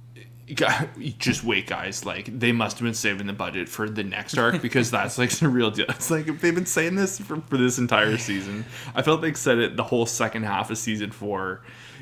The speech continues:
Speaker 1: You know, it's just, I, I, I'm just, I'm s-,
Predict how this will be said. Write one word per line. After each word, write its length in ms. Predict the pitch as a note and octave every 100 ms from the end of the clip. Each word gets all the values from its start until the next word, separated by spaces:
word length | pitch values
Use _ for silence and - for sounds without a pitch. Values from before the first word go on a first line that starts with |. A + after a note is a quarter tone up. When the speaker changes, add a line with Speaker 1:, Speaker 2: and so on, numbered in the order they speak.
| -
Speaker 1:
You 60 | G#2+
know, 220 | G#2 G#2
it's 120 | G#2+
just, 300 | B2 B2 - -
I, 440 | - - - - -
I, 200 | C3+ -
I'm 160 | C#3+ D#3
just, 340 | G3+ - -
I'm 120 | C3+
s-, 560 | C3 - - - -